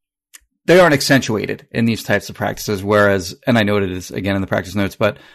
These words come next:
um, you know, Sam Bradford often looked like a stud,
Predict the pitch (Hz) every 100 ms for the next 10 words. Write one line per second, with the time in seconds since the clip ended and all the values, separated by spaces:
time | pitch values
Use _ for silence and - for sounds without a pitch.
0 | _ - 90 - 120 110 - 123 104 104
1 | 110 107 90 87 _ _ - 107 101 104
2 | 104 107 - 98 - - - 127 120 98